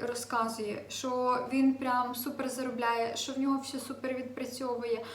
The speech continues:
що він прям супер-пупер який, ну, всі зділки він отак от мені відкриває TradingView і показує на TradingView. Я, звісно, роблю, що я вірю. Ну, ребят,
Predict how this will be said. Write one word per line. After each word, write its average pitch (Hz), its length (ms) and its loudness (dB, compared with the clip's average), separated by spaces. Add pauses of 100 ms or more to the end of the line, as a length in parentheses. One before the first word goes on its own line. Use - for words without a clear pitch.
(260)
що - 160 -4
він 285 180 4
прям 262 180 6
супер-пупер 269 720 -2
який, 254 400 0
ну, 233 60 -6
всі 294 220 0
зділки 269 360 2
він 240 180 -6
отак 233 320 0
от 226 160 -10
мені 220 140 -6
відкриває 214 480 -4
TradingView 214 580 -6
і 226 80 -10
показує 220 500 -4
на 208 60 -8
TradingView. 226 640 -6 (680)
Я, 233 120 -6
звісно, 262 280 0
роблю, 220 380 -2
що - 160 -8
я 208 100 -6
вірю. 202 260 -6 (1800)
Ну, 233 140 -4
ребят, 220 400 0